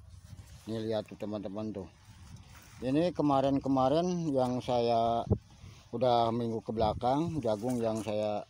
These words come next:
pupuk dan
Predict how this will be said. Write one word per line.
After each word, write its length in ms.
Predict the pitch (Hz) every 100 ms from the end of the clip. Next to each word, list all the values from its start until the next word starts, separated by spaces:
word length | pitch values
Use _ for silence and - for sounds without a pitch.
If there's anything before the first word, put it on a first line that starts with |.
| _ - - - - -
pupuk 320 | 98 151 - - - - - - - - - - - - - - - - - - - -
dan 720 | 123 120 117 113 117 117 117